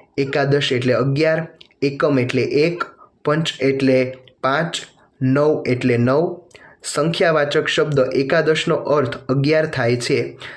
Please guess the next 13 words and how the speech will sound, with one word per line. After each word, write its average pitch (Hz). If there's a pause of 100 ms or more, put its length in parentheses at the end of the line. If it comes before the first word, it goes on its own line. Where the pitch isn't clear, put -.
(160)
સંખ્યાવાચક 147
શબ્દ 151
ષટનો 139
અર્થ 139 (340)
છ - (220)
થાય 127
છે. 127 (300)
ચત્વારી 165
શબ્દનો 139
અર્થ 139
ચાર 139
થાય 131
છે. 120